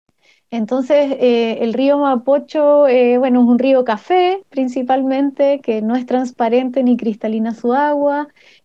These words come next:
Eh, entonces eso también, eh,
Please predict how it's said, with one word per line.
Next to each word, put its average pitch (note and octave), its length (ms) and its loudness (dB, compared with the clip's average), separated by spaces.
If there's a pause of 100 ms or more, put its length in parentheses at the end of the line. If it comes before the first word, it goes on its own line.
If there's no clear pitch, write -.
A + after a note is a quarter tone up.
Eh, G#3 560 -4
entonces A#3+ 500 -2
eso B3 300 0
también, A#3+ 580 0
eh, G#3+ 580 -4